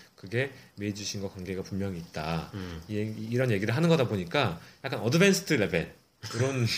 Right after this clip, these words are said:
Speaker 1: <laughs> 느낌이 사 장, 오 장 읽으면서 좀 들어서
Speaker 2: 음.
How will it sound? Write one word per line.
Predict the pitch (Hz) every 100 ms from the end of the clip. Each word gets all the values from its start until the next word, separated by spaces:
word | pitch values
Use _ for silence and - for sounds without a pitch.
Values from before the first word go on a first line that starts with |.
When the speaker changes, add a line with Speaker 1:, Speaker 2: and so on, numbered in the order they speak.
| -
Speaker 1:
<laughs> | - - 113
느낌이 | 113 156 131
사 | 113 110
장, | 147 147
오 |
장 | 135
읽으면서 | 101 110 110
좀 | 110
들어서 | 98 92 90 131 101
Speaker 2:
음. | 95 87 80